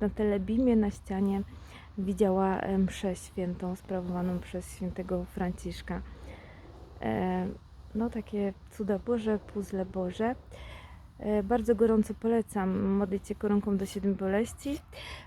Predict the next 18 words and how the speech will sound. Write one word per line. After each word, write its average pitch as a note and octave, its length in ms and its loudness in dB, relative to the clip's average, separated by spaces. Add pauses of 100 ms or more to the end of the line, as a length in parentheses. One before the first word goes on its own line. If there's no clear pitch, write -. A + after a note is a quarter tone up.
(120)
Bardzo A3 280 2
gorąco G#3 800 4
polecam G3+ 460 0
odwiedzić, F#3+ 580 -2
e, G3+ 180 2
zakon G3 420 0
benedyktynek F#3+ 840 -2
w - 60 -16
Staniątkach. G3 760 0 (1800)
Zobaczyć G#3 420 -2
obraz G#3 480 0
oczy - 340 -6
Miriam, F#3+ 720 2 (1040)
posłuchać G3+ 480 -2
sióstr, - 540 0
jak G3 160 0
tam G#3 200 -4
opowiadają. G3+ 840 2